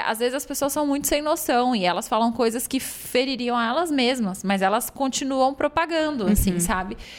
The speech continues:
Speaker 1: Eu tava conversando com a minha irmã, eu acho, e a minha irmã tava até falando, "Cara,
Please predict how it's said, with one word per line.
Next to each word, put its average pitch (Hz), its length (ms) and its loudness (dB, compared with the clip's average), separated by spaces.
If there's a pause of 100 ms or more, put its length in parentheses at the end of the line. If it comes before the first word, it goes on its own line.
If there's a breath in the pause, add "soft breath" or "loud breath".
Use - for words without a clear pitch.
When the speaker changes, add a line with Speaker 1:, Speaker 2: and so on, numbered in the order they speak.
(240 loud breath)
Speaker 1:
Eu - 40 -20
tava 220 220 2
conversando 226 560 -2
com - 80 -2
a 220 40 2
minha 214 140 -4
irmã, 247 260 0
eu 233 140 2
acho, 220 420 -4 (400 loud breath)
e 240 80 0
a 233 60 2
minha 247 120 0
irmã 240 100 2
tava 247 160 2
até 277 160 -2
falando, 294 280 2
"Cara, 233 460 0